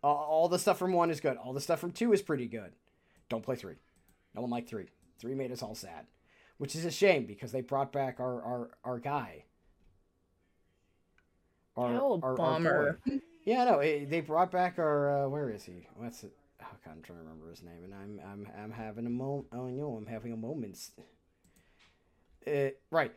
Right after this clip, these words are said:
Speaker 1: Gabriel Angelos, who has just the best voice. He's voiced by Paul Dobson. And he, he's neat. You, you'd love him.
Speaker 2: Hmm.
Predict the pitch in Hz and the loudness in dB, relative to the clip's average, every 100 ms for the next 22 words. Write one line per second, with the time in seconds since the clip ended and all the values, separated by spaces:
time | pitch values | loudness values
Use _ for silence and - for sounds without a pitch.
0 | _ 185 202 208 190 156 160 139 113 92 | _ 2 4 8 8 6 2 -2 -6 -8
1 | - 135 139 113 - 156 - - 147 147 | -4 0 0 -4 -10 -10 -10 -10 -6 0
2 | 156 - 104 85 - - - _ _ _ | 0 -2 -14 -12 -12 -12 -16 _ _ _
3 | _ - 170 147 165 175 175 143 - 147 | _ -10 -10 -2 0 0 -2 -4 2 0
4 | - 113 - - - _ _ _ _ _ | 0 -6 -10 -12 -14 _ _ _ _ _
5 | _ _ _ _ _ _ - _ _ _ | _ _ _ _ _ _ -20 _ _ _
6 | _ _ _ _ _ 110 123 127 - _ | _ _ _ _ _ -6 -4 -6 -8 _
7 | 151 185 147 135 117 95 135 147 143 135 | 0 0 0 -2 -4 -6 -6 -4 -4 -4
8 | 120 95 87 - _ _ _ _ _ _ | -6 -8 -16 -20 _ _ _ _ _ _
9 | _ - _ _ _ _ - 339 175 151 | _ -20 _ _ _ _ -8 -2 -2 -2